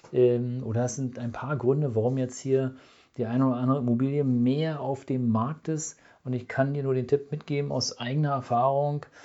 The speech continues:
ähm, du kannst ruhig auf einen Schnapper warten, weil es wird so sein, dass die Anzahl der Zwangsversteigerungen weiter steigen wird. Und, äh, meine Tendenz oder meine Prognose ist auf jeden Fall,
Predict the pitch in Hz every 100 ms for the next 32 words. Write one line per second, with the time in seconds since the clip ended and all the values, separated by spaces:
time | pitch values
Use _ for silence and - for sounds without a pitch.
0 | - _ - 127 127 127 131 127 127 -
1 | _ - 127 160 170 160 156 151 160 147
2 | 156 147 165 113 104 - - 110 113 120
3 | 120 90 107 110 151 160 156 127 131 139
4 | 139 127 - - 127 120 143 139 135 123
5 | 110 - 120 139 143 - 131 127 131 120
6 | 104 139 147 123 - 123 165 151 156 160
7 | - - - - - 123 131 131 135 127
8 | 123 143 143 135 127 143 165 - 131 123
9 | 123 127 - 110 123 147 143 127 120 127
10 | 143 131 139 135